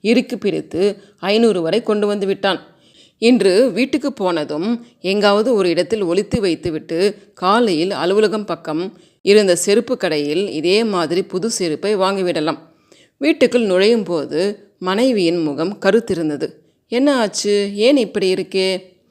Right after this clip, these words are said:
"பாப்பா ஸ்கூல் விட்டு வரும்போதே ஒரு மாதிரி இருந்தா. இப்போ நல்ல காய்ச்சல் அடிக்குது.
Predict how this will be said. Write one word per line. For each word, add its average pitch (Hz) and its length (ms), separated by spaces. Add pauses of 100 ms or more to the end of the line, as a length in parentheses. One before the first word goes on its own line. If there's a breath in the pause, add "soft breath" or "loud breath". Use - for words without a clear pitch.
(320 soft breath)
"பாப்பா 185 380
ஸ்கூல் 208 340
விட்டு 180 280
வரும்போதே 160 840 (160 loud breath)
ஒரு 175 180
மாதிரி 165 480
இருந்தா. 170 460 (280 soft breath)
இப்போ 196 480
நல்ல 175 360
காய்ச்சல் 190 420
அடிக்குது. 175 480